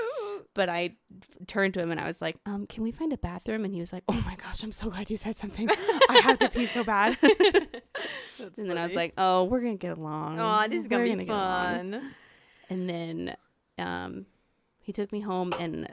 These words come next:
Speaker 2: s-, I slept, like, all day 'cause obviously we were both super tired.
Speaker 1: Mm-hmm.
Speaker 2: And then I invited him over for a movie, and yeah,
Speaker 1: And
Speaker 2: that
Speaker 1: that's the
Speaker 2: was
Speaker 1: story.
Speaker 2: it.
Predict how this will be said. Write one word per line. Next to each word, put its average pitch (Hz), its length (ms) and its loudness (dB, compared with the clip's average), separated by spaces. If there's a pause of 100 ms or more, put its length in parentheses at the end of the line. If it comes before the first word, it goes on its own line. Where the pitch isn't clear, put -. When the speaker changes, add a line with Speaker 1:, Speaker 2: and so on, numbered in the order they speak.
(160)
Speaker 2:
s-, - 240 -16
I 175 120 -2
slept, - 640 -12
like, - 280 -14
all 180 160 0
day 170 160 -4
'cause - 300 -12
obviously 160 300 -4
we 139 60 -6
were - 60 -8
both 170 180 -12
super - 240 -16
tired. - 400 -12
Speaker 1:
Mm-hmm. 226 380 -12 (480)
Speaker 2:
And 190 180 -4
then 180 420 -6 (1200)
I 202 100 -6
invited 185 300 -4
him 180 80 -4
over 175 180 -6
for 180 180 -10
a 175 40 -6
movie, 285 480 -2 (480)
and 175 720 -4 (1040)
yeah, 208 380 -6 (320)
Speaker 1:
And 185 220 -6
Speaker 2:
that 202 160 0
Speaker 1:
that's 208 120 -4
the 196 80 -8
Speaker 2:
was 185 300 -2
Speaker 1:
story. 262 440 2
Speaker 2:
it. 269 1500 4